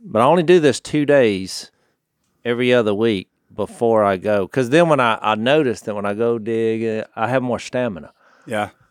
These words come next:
Speaker 1: So I do a few push-ups, sit-ups, you know. I got the little band, you know, do some of that stuff.
Speaker 2: Well, I would argue that you're, you probably burn more calories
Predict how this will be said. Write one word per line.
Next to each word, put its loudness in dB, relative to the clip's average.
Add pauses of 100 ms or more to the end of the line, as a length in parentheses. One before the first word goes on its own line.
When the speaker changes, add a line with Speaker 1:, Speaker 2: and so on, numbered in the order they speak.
(140)
Speaker 1:
So -2
I 2
do 2
a 0
few -6
push-ups, -4
sit-ups, -6
you -10
know. -8
I -6
got -2
the -4
little 2
band, -4
you -6
know, -8 (200)
do -6
some -8
of -8
that -8
stuff. -14 (320)
Speaker 2:
Well, -2
I 2
would 2
argue 4
that 0
you're, 0
you -4
probably -2
burn 0
more 0
calories -2